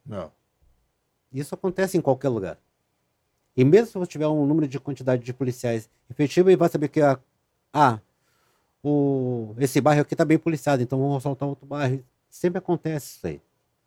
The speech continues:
Speaker 2: Então, acho que é, é difícil você colocar um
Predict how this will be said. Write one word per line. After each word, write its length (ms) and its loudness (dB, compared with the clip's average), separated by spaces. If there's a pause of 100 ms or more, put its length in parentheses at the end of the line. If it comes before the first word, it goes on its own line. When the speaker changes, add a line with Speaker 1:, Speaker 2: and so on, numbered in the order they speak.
(280)
Speaker 2:
Então, 200 -4
acho 220 -4
que 280 4 (840)
é, 500 0 (120)
é 80 2
difícil 380 -2
você 160 0
colocar 560 -2 (460)
um 300 0